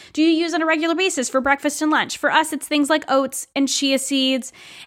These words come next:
and, um, oh, nut butters we use on a regular basis as well. And so those are things that we always have in our monthly stock up.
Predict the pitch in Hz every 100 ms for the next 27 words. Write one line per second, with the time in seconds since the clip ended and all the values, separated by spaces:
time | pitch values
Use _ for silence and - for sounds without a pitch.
0 | - 262 254 247 247 247 240 - - 233
1 | 233 226 220 220 - - 269 226 - 240
2 | 254 277 269 269 269 262 262 254 262 247
3 | 254 247 247 247 247 262 240 233 214 233
4 | 233 233 240 233 214 247 269 277 254 233
5 | 220 208 - 214 202 - 190 190 202 190
6 | 190 185 190 185 - 190 190 139 -